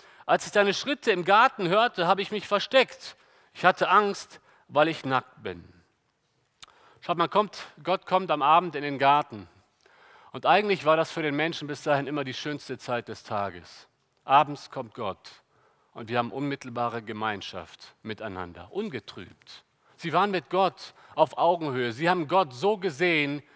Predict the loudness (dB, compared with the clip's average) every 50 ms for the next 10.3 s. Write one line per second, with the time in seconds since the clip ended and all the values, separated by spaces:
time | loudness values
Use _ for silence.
0 | _ _ _ _ _ -6 -4 2 2 2 2 2 -2 -6 -6 -4 -4 -4 -4 -4
1 | -4 -4 -2 -2 -2 -2 -2 -2 -2 -4 -4 -6 -10 -14 -16 -12 -8 -6 -6 -6
2 | -8 -10 -8 -8 -6 -6 -8 -10 -8 -8 -8 -8 -10 -14 -16 -18 -18 -18 -20 -10
3 | -2 -2 -2 -2 -2 -6 -8 -6 -4 -4 -4 -4 -6 -6 -6 -6 -8 -8 -10 -14
4 | -20 _ _ _ _ _ _ -4 -4 -4 -2 -2 -2 0 0 0 -2 -4 -6 -4
5 | -2 0 0 0 -2 -4 -8 -14 -20 -20 _ _ -10 -6 -4 -4 -4 -4 -6 -8
6 | -8 -10 -6 -4 -4 -2 0 0 0 0 -2 -4 -4 -4 -6 -4 -8 -10 -10 -6
7 | -4 -2 -2 0 -2 -4 -4 -6 -8 -2 2 2 4 4 2 0 -2 -4 -6 -8
8 | -14 -20 -20 -20 -20 _ _ -4 -4 0 2 4 4 4 2 -2 -4 -2 -2 -2
9 | -2 -4 -10 _ _ _ _ _ _ _ _ -10 -10 -10 -10 _ -4 -2 -2 -2
10 | -4 -8 -16 -20 -20 -20